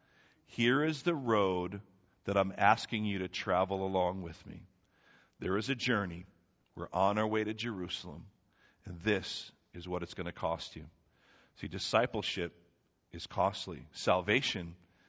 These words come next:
is free for us. It cost Jesus everything.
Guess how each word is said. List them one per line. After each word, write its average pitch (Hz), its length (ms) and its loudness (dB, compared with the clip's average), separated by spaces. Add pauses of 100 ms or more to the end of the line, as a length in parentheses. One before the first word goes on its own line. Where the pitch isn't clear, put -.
(260)
is 90 140 -12
free 190 260 -2
for 90 260 -6
us. 78 220 -8
It - 80 -12
cost 107 300 0
Jesus 107 400 -8
everything. 87 440 -8